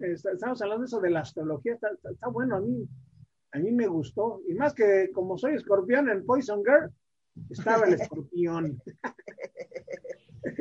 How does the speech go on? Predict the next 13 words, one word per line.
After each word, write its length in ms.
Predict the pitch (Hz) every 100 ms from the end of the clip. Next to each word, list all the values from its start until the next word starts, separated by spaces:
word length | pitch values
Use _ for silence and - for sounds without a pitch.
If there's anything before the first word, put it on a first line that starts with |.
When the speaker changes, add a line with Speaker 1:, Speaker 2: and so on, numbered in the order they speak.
| - - - _ 190
Speaker 2:
Va-, 200 | 190 180
va-, 180 | 214
va-, 220 | 208 196 190
vamos 320 | 202 202 180
a 40 |
esperar 420 | 165 190 196 202
que 280 | 196 190 190
entre, 280 | 202 196 185
a 60 | 170
ver, 160 | 180
ahorita 280 | 180 180 180
este, 320 | 160 - - _ - - _ _ -
eh, 180 | 160